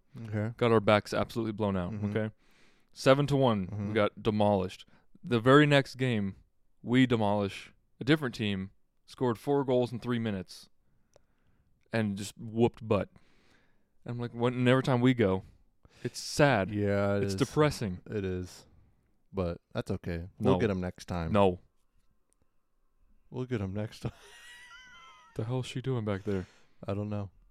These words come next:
Speaker 1: Uh, <laughs> so,
Speaker 2: <laughs>
Speaker 1: something
Speaker 2: Sorry.
Speaker 1: else that happened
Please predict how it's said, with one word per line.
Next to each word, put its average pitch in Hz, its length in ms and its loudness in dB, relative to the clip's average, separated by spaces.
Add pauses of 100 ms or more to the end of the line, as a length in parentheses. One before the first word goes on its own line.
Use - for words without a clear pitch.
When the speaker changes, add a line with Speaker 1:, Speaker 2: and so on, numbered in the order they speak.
(680)
Speaker 1:
Uh, 135 420 6 (720)
<laughs> 214 440 6 (1160)
so, 131 360 4 (280)
Speaker 2:
<laughs> 147 60 -2 (1500)
Speaker 1:
something - 280 4
Speaker 2:
Sorry. 175 140 6
Speaker 1:
else 160 200 4
that 127 220 2
happened 107 600 0